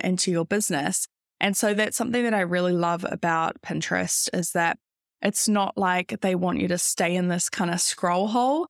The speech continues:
They're giving you, they're showcasing you the best ideas, inspiration, tips, um,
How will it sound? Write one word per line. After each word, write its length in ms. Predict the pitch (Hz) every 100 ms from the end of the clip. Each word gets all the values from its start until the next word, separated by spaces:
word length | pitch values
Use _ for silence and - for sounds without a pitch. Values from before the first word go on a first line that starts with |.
| _ _ -
They're 140 | 208
giving 380 | 208 214 220 214
you, 180 | 202 190
they're 100 | 190
showcasing 880 | - 233 226 - 208 196 - 190
you 160 | 180 175
the 100 | 185
best 240 | 180 185
ideas, 540 | - 180 185 175 175 -
inspiration, 640 | 185 185 - 170 170 180 175
tips, 540 | - - 185 - - - _ _ -
um, 380 | 180 175 180